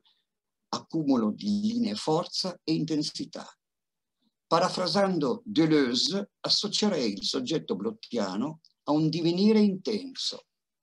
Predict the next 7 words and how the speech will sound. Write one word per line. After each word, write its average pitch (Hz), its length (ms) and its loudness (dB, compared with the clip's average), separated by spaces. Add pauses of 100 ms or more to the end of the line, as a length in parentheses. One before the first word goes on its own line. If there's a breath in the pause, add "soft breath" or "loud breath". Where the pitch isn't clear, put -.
nella 120 240 -2
fattispecie 104 1040 -6
a 143 80 0
un 143 260 2
divenire 143 640 2 (200)
paesaggio, - 880 -4 (200 soft breath)
perché 143 480 -2